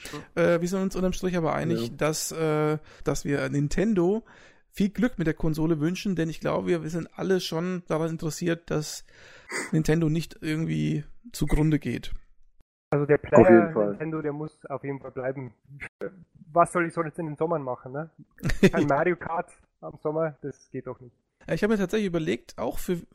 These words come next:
Speaker 2: äh, fürs Mario Kart mir eine Wii U zu kaufen. Mir fällt ge-,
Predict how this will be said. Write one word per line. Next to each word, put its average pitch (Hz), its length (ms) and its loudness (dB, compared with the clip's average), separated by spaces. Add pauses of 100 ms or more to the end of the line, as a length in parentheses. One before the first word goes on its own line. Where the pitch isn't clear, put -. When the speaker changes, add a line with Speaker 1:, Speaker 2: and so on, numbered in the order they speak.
Speaker 2:
äh, 160 120 -8
fürs 160 240 -4
Mario 185 260 -2
Kart 180 240 -2
mir 175 60 -2
eine 170 160 0
Wii 165 140 0
U 170 100 2
zu - 160 -2
kaufen. - 280 0
Mir 139 60 2
fällt - 400 -4
ge-, 226 120 0